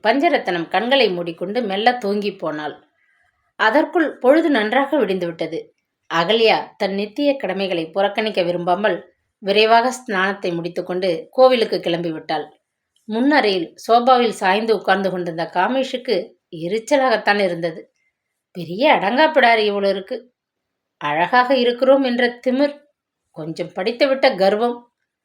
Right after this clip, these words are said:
ராஜ்குமார் முட்டாள் பயல், இழுத்த இழுப்புக்கு ஆடி இருக்கிறான் போல. அதுதான் அந்த மிடுக்கு பார்வை. இருக்கட்டும். தனக்குள் கருவிக்கொண்டு மேற்கொண்டு தன் திட்டங்களை ஆராய்வதில்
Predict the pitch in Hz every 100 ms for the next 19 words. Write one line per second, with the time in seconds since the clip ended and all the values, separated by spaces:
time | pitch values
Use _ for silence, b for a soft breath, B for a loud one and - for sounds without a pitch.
0 | _ _ - 185 202 233 - 269 262 190
1 | 180 180 285 311 226 180 180 - _ _
2 | _ _ - 190 254 262 247 233 294 330
3 | - 269 247 262 262 247 233 220 202 190
4 | - - _ _ - 156 170 220 285 269
5 | 233 - _ _ - 170 175 165 165 208
6 | 269 320 240 220 214 196 - _ _ _
7 | _ _ - 151 220 - 214 196 170 -
8 | _ _ _ _ _ _ _ 160 170 190
9 | 262 262 208 208 233 233 208 208 175 170
10 | b b b - 220 240 262 262 285 214
11 | 190 220 226 226 226 190 165 190 196 185
12 | 175 160